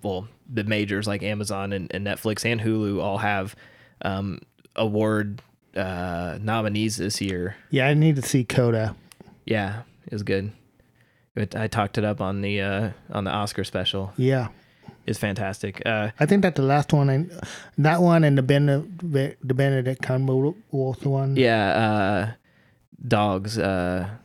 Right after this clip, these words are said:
Speaker 2: Yeah.
Speaker 1: yeah.
Speaker 2: Yeah, that, those are the only two I still need to see.
Speaker 1: Yeah, both really good. Um,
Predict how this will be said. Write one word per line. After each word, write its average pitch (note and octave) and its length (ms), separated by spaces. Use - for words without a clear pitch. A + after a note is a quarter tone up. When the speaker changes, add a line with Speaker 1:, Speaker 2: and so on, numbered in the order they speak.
Speaker 2:
Yeah. A#2 340
Speaker 1:
yeah. G2 260
Speaker 2:
Yeah, C#3+ 180
that, D3+ 300
those D#3 160
are - 20
the D3 80
only C#3 280
two C#3 140
I B2 100
still B2+ 220
need A#2+ 180
to - 60
see. G2 300
Speaker 1:
Yeah, G2 240
both C#3+ 240
really C3+ 200
good. G#2 320
Um, G2+ 460